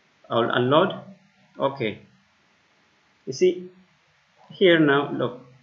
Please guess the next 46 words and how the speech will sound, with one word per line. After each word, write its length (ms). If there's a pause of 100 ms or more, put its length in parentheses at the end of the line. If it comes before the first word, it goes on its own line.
(140)
I'll 200
press 280
OK. 400 (1800)
It's 180
gone. 400 (560)
Again, 540
I'll 240
come 200
to 80
manage 280
link. 420
If 140
I 80
need 220
to 80
reload 540
back, 180 (1160)
look, 280
still 500 (280)
the 100
path 320
is 160
here. 380 (200)
It's 140
not 200
removed. 440 (680)
But 240
if 160
you 80
need 220
to 80
reload 320
again, 400
you 60
don't 160
have 200
to 60
go 100
again 560
to 140
desktop 440
and 140
so 160
on. 180
Just 260
simply 460